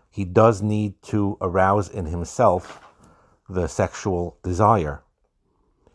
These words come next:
and to show his wife that he is interested in her, of course, emotionally, but also physically that he wants her. And it's healthy also for the h-, wife to do the same thing, to show her, re-, kamayim panim el panim,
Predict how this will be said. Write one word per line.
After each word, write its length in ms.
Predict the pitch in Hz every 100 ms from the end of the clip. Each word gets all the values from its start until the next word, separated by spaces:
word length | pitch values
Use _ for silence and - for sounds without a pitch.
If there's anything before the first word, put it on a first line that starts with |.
| _ -
and 280 | 95 95 -
to 480 | - 101 95 95 -
show 320 | - - 110 104
his 240 | 101 90
wife 560 | 90 113 95 - - - - _ _ _ -
that 300 | 90 87 - _ _
he 180 | _ 98
is 100 | 87
interested 680 | 131 127 - 101 - 95 92
in 120 | 87
her, 300 | 80 90 -
of 180 | 85 -
course, 300 | - 113 - -
emotionally, 880 | 95 95 123 - 101 82 78 80 - _ _ _ -
but 120 | 104
also 200 | 104 104
physically 680 | - - 120 120 110 - 82
that 180 | 80 76
he 100 | 78
wants 380 | 76 73 69
her. 180 | - 65 _ _ _ _ _ _ _ _ _
And 100 | -
it's 140 | 95 -
healthy 380 | 107 98 - 98
also 360 | 104 98 104
for 140 | 87 92
the 140 | 90
h-, 160 | 85 -
wife 380 | 92 92 87 -
to 100 | 90
do 160 | 90
the 140 | 85 80
same 260 | 85 85
thing, 460 | 85 131 117 90 95 _ _ _ _ _
to 100 | -
show 320 | - 104 98
her, 280 | 80 92 92 -
re-, 100 | 92
kamayim 540 | - 95 92 104 101
panim 320 | - 101 92
el 120 | 85
panim, 420 | - 120 110 85